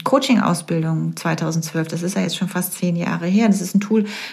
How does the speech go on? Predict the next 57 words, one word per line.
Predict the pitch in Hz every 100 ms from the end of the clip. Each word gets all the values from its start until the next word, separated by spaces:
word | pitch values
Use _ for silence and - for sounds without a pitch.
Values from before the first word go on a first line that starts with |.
| - -
womit | 190 196
ich | 185
selber | - 202 202
sehr | 180 175
viel | 175 -
arbeite, | - 185 175 170 160
wenn | 160
ich | 160 165
mit | 170 165 -
Kunden | - 247 311
arbeite, | - - 269 254 214
was | 202
ich | 208
aber | - 202
selber | 185 294 311 -
auch | -
immer | - 156
noch | 147 -
ganz | - 151 -
oft | 147 -
nutze, | - 202 - 226 247 - _ _ _ _ _ _ _ _
das | - -
nennt | 190 202
sich | 214
Lebensrat. | 185 220 240 - - - - - _ - - - - - - _ _ _ _
Oder | 151 147 143 135 156 - -
wie | 165
sagt | 160 175
man | 165 165
noch? | 180
Ich | 190
glaube, | - 156
es | -
gibt | 170
noch |
einen | 160
anderen | 165 165
Begriff. | 151 151 147 147
Ist | -
auch | 180 156
wurscht, | 196 214
wie | 156
es | -
heißt. | 202 170 151
Ich, | - -
ich | 214 208
erkläre | 226 240 269
dir | 277
das | 220 -
einfach | 214 208 202
genau. | 202 214
Du | 202
brauchst | 214 247
nämlich | 247 208 202
noch | 196
einen | 185
Stift | - 277 -